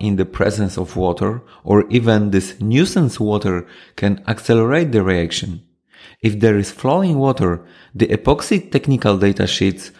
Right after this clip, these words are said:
won't let you use this kind of resin. If the water is flowing really fast, you should consider higher viscous material.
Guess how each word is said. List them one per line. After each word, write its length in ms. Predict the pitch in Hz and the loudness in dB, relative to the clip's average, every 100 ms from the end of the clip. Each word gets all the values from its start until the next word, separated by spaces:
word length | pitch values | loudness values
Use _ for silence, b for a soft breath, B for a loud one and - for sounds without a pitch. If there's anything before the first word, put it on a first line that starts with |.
| b | b
won't 240 | - 127 139 | 0 2 4
let 320 | 113 107 - | 4 2 0
you 60 | 104 | -2
use 520 | 92 95 87 87 87 | 2 4 4 2 -2
this 240 | - 87 | -2 -2
kind 260 | - 90 85 | -2 -4 -2
of 180 | 85 - | -6 -4
resin. 440 | 82 85 - - _ _ _ _ _ _ _ _ _ b b b b - | -4 -4 -8 -14 _ _ _ _ _ _ _ _ _ b b b b 0
If 360 | 113 110 107 | 4 4 4
the 100 | 104 | 2
water 320 | 104 123 139 110 | 4 4 4 2
is 140 | - | 0
flowing 440 | - 117 117 107 | 2 4 4 4
really 300 | 98 127 202 | 4 6 6
fast, 540 | 160 113 92 82 - - _ _ _ | 4 2 0 -2 -10 -20 _ _ _
you 140 | - 110 | -6 -4
should 260 | - 117 | -2 -4
consider 600 | - 107 98 147 165 156 143 | -2 -2 -2 -2 2 0 0
higher 440 | - 147 156 139 | -2 2 4 4
viscous 580 | 107 104 104 - 92 - | 4 2 2 0 -4 -2
material. 720 | 98 - 92 92 87 - - | -4 -2 -4 -6 -8 -12 -20